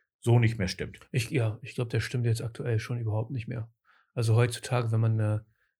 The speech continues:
Speaker 2: eine handwerkliche Ausbildung hat oder sowas, dann müsste man sich eigentlich keine Sorgen machen um einen Arbeitsplatz. Ich meine, ich hab jetzt vier Jahre einen Betrieb geführt, ähm, und ich kann <laughs> dir eine Sache sagen,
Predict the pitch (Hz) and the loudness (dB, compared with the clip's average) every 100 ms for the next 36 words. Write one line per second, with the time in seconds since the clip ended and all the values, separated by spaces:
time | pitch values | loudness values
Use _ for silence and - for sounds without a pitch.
0 | - 110 123 113 117 117 117 113 120 127 | -6 -2 -2 0 -2 -2 -2 -2 0 -2
1 | - 127 120 117 113 113 117 120 113 110 | -2 -2 0 2 2 2 -2 0 2 2
2 | 113 110 - 120 110 - - _ 120 113 | 2 0 0 -2 -2 -4 -16 _ -2 -2
3 | - 110 107 107 - 117 113 117 113 107 | -2 -2 0 -2 -4 -2 0 -2 -4 -6
4 | - - 113 107 104 107 107 104 107 - | -6 -4 -2 -2 -2 -2 -2 -2 -4 -6
5 | 113 107 110 113 107 110 - - - - | -6 -6 -4 -2 -2 -2 -8 -10 -16 -10
6 | 131 123 127 123 123 113 - 139 127 123 | -2 2 4 4 0 -2 0 2 4 4
7 | 123 120 113 113 - - 113 127 135 143 | 2 2 0 -2 -6 -6 -6 -2 -2 -2
8 | _ _ _ _ _ _ _ _ _ _ | _ _ _ _ _ _ _ _ _ _
9 | - - 131 120 120 117 117 117 _ _ | -16 -4 2 4 4 4 2 -2 _ _
10 | _ _ 123 120 113 - 139 117 85 120 | _ _ 0 0 2 6 8 8 6 6
11 | 160 131 131 120 147 117 123 135 120 127 | 6 6 6 6 4 2 2 2 0 -2